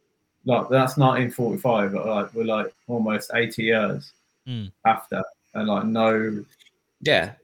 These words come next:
Speaker 1: yeah, no trace. Like, nothing's come up, nothing's been what, like, where
Speaker 3: It's like, I d-, I don't, I don't know if it was the Bermuda Triangle. What was that plane that went missing a few years ago, that commercial one?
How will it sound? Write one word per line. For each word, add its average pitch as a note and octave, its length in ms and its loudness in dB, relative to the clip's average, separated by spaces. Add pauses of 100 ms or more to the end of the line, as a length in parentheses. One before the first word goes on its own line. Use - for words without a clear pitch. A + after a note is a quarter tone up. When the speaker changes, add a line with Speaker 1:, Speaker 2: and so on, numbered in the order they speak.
Speaker 1:
yeah, A2+ 120 0
no A2+ 480 4
trace. G#2 500 -2
Like, G#2 120 -4
nothing's A2+ 380 -4
come B2 200 0
up, C3+ 260 4
nothing's A#2 360 -4
been G#2+ 240 -4
what, A2 320 -2
like, G#2+ 280 -2 (760)
where C3+ 320 6
Speaker 3:
It's C3+ 120 6
like, F3 320 4 (1080)
I D3+ 100 -2
d-, - 120 -2
I D#3+ 80 4
don't, G3+ 200 4 (560)
I E3 80 6
don't G#3+ 140 6
know G3 80 6
if C3+ 80 0
it C#3 40 6
was B2+ 140 6
the A#2+ 80 0
Bermuda B2+ 460 4
Triangle. C3+ 400 4
What G#3 160 4
was C4+ 100 2
that - 200 2
plane D3+ 320 2
that G#2+ 80 0
went F2+ 200 0
missing F#2 280 -2
a F2 60 0
few G2 280 0
years F#2 400 2
ago, E2 240 2
that C2+ 140 -2
commercial G2+ 520 -2
one? A#1 380 -8